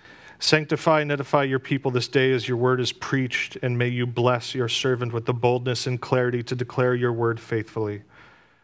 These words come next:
For those among us who do not believe, Lord, I ask that today would be the day that you call them unto yourself.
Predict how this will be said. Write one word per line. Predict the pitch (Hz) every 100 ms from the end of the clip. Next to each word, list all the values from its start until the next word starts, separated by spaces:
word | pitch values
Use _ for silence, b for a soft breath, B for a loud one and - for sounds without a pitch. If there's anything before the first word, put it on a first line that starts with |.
| b
For | -
those | 127 135
among | 139 135 139
us | 131
who | 139
do | 139
not | 139 127
believe, | 131 131 131
Lord, | 123 127 127
I | 135 120
ask | 120 120 -
that | 127 123
today | - 117 117
would | 113
be | 113 113
the | 113
day | 113 113
that | 107 -
you | 117
call | - 120 117
them | 117
unto | 113 110
yourself. | 110 107 - 113 110 107 -